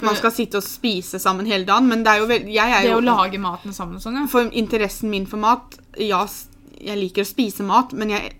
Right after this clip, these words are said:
Speaker 1: elsker jo også å lage mat.
Speaker 2: Mhm.
Speaker 1: Og det er jo en interesse som er veldig fin å,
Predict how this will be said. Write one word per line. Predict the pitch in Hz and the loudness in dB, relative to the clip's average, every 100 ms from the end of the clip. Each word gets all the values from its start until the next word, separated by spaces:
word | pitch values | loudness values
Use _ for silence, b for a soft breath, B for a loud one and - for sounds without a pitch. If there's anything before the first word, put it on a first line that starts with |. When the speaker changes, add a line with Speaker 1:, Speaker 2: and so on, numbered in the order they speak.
| - | -4
Speaker 1:
elsker | 214 185 - | -4 -4 -2
jo | 220 | -2
også | 196 | -2
å | 196 208 | -2 2
lage | 208 175 180 180 | 2 2 -2 0
mat. | 196 262 262 | 4 4 4
Speaker 2:
Mhm. | 247 226 269 - | -4 -4 -6 -4
Speaker 1:
Og | 202 | 0
det | 277 | 6
er | 269 196 | 6 6
jo | |
en | 202 185 | 0 -6
interesse | 202 202 190 180 | -6 -4 -4 -4
som | 202 | -4
er | 202 | -2
veldig | 196 190 | -2 -4
fin | 196 | -6
å, | 185 | -4